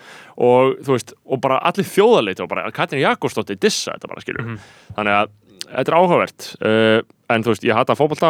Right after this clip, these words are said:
Speaker 1: og hata þetta. Ég hefði viljað, ég, uh, loka take,
Speaker 2: Mhm.
Speaker 1: ég hefði viljað ofurdeildina.
Speaker 2: <laughs>
Speaker 1: Ég hefði hundrað prósent viljað ofurdeildina.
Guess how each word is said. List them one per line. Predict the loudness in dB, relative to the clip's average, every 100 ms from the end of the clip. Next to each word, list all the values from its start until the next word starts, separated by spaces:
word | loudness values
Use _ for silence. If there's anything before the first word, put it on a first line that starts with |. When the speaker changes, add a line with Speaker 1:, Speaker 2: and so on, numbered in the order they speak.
| 2
Speaker 1:
og | 2
hata | 0 -2
þetta. | -4 -8 _
Ég | 2 6
hefði | 6 6
viljað, | 4 0 -4 2
ég, | 4 4 2
uh, | -2 -2 0
loka | 2 2
take, | 0 -2 -2 -12 -16 -4
Speaker 2:
Mhm. | 0
Speaker 1:
ég | 2 4
hefði | 4 4
viljað | 4 4
ofurdeildina. | 4 2 -6 -10 -18 -20 _ -16
Speaker 2:
<laughs> | -8 -6 -2
Speaker 1:
Ég | 2 6
hefði | 8 8
hundrað | 6 4 2
prósent | 2 2
viljað | 2 4
ofurdeildina. | 4 2 -4 -8